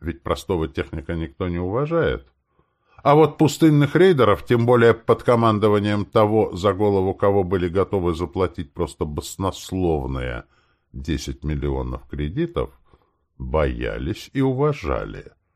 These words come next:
Последней каплей перед принятием такого решения стало именно то, что девушка, которую он знал буквально с самого детства –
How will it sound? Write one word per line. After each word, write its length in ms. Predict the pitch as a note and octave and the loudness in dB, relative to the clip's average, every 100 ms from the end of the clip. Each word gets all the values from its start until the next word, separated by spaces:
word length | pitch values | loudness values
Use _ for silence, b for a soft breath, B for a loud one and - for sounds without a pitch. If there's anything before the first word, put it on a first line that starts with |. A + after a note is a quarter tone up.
| _ _ _ _ _ _ | _ _ _ _ _ _
Последней 540 | C#3+ B2+ F3 F#3+ D#3 | 0 4 4 4 4
каплей 360 | D3 D#3 - C3+ | 4 2 4 2
перед 320 | - A#2 A2 | 2 0 -2
принятием 540 | A#2 A#2 A2 G2 G2 F2+ | -2 0 0 0 -2 0
такого 400 | G2+ - F2+ F2 | 0 0 0 0
решения 580 | E2+ - F3+ F3+ D#3 F#2 | -2 -2 0 2 0 0
стало 300 | - A#2+ A2+ | 2 4 4
именно 440 | A#2 G#2 G2 G2 | 0 -2 -2 -2
то, 160 | - F#2 | -2 -2
что 200 | - F2 | -2 -4
девушка, 560 | F2 C#3+ C3 - - | -2 0 0 -4 -8
которую 440 | D#2 D#2 E2+ D2+ D#2+ | -4 -2 -2 -4 -4
он 80 | |
знал 180 | D2+ E2 | -4 -4
буквально 500 | D2 E2+ F2 D2 C#2+ | -4 -4 -2 -2 -2
с 80 | - | -4
самого 460 | - D2 C#2 D2 F#2 | -4 -2 -2 -4 -4
детства – 580 | D#2+ A#1 - B1 A1+ | -6 -8 -8 -12 -12